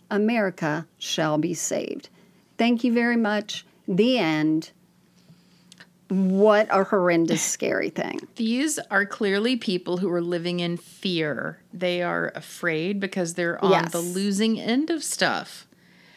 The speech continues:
Speaker 2: Things change. And sometimes you're going to become the other.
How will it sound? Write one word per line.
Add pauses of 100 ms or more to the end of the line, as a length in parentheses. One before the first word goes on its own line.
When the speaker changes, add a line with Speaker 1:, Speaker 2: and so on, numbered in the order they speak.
(280)
Speaker 2:
Things
change. (460)
And
sometimes (1120)
you're (1080)
going
to
become
the
other.